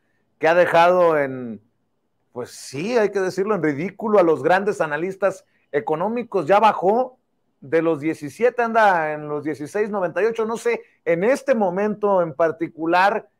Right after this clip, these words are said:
en cuánto esté, pero esta mañana apuntaba a que seguiría bajando, ha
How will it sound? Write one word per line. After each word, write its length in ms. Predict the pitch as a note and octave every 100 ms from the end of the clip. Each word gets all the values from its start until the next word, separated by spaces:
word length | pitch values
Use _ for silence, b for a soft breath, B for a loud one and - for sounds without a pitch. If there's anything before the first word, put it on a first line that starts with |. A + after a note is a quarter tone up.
| _
en 220 | D3+ D#3+
cuánto 380 | C#3+ G3 G#3 G#3
esté, 260 | E3+ A3 A3+
pero 220 | G#3+ G3
esta 180 | G3+ G#3+
mañana 680 | F#3 F#3 G3+ G#3 A#3+ A#3 _ _
apuntaba 880 | - D#3+ D#3 E3 D#3 G3 G3+ A3 A3+
a 240 | - D#3+ D#3
que 200 | D#3+ D#3+
seguiría 800 | E3 D3 D#3+ G3 G3+ F#3 C#3 - _ _
bajando, 760 | - B2+ E3 G3+ A3 A#3 B3 A#3+
ha 680 | - F#3 G3 G3 F3+ D#3 A2